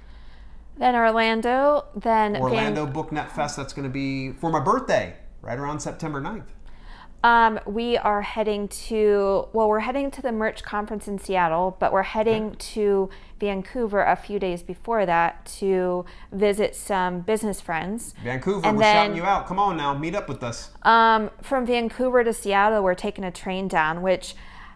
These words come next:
Speaker 1: I usually don't like sitting on my butt that long. However, I think the scenery is gonna be gorgeous, so I'm looking
Speaker 2: Yeah.
Speaker 1: forward to that.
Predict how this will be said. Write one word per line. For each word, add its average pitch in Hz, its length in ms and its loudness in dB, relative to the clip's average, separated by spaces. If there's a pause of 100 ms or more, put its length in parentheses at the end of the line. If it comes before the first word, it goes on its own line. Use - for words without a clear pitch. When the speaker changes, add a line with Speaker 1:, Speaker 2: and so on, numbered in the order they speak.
(240)
Speaker 1:
I 240 120 6
usually 320 420 4
don't 311 180 2
like 262 160 2
sitting 285 300 2
on 262 100 2
my 226 120 0
butt 202 340 2
that 254 240 6
long. 262 320 4
However, 226 720 2
I 214 120 6
think 269 300 -4
the 269 80 6
scenery 220 420 -4
is 185 80 -2
gonna 185 200 -6
be 180 100 -4
gorgeous, - 540 -6
so - 160 -2
I'm 196 120 2
looking 202 280 -4
Speaker 2:
Yeah. 185 60 -6
Speaker 1:
forward 185 280 -2
to 190 120 -14
that. 170 380 0